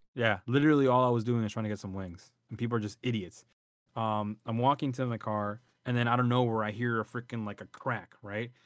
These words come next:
I hear someone, first I hear someone honking, and I'm like, "Oh, shit." So I'm looking around 'cause I'm like, when I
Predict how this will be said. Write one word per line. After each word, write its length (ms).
I 100
hear 260
someone, 420
first 320
I 60
hear 160
someone 280
honking, 640
and 60
I'm 80
like, 160
"Oh, 140
shit." 460
So 120
I'm 100
looking 260
around 260
'cause 120
I'm 140
like, 180
when 200
I 240